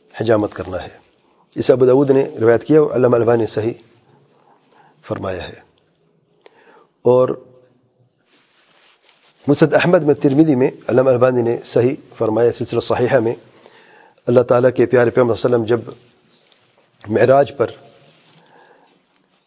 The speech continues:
گئے تھے تو فرشتوں نے اللہ تعالیٰ کے پیارے پیغمبر صلی اللہ علیہ وسلم سے فرمایا، یعنی جس فرشتے سے بھی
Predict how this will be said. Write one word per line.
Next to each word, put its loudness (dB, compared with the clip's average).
گئے 4
تھے -4
تو 2
فرشتوں 2
نے -4
اللہ 2
تعالیٰ 2
کے -2
پیارے 2
پیغمبر -2
صلی -4
اللہ -6
علیہ -4
وسلم -8
سے -14
فرمایا، -8
یعنی 2
جس 0
فرشتے 2
سے 2
بھی -2